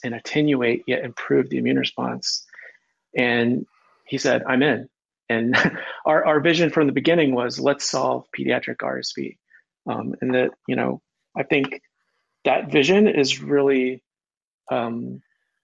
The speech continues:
worth fighting for, even though the fight has been uphill. So, you know, before covid, you know, we, we've always been vaccines, infectious diseases, um, and it was, you know, kind of a tough row to hoe to get a company started around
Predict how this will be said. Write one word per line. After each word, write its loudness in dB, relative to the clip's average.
worth 0
fighting 2
for, 2
even 0
though 2
the -6
fight -2
has -10
been -4
uphill. -6
So, -2
you -2
know, -2
before 0
covid, 0
you -6
know, -6
we, -6
we've -2
always 2
been -4
vaccines, 0
infectious -4
diseases, 0
um, -2
and 0
it 0
was, -2
you 2
know, 2
kind 0
of 0
a 2
tough -4
row 4
to 2
hoe 4
to -2
get 0
a -4
company -6
started -2
around -2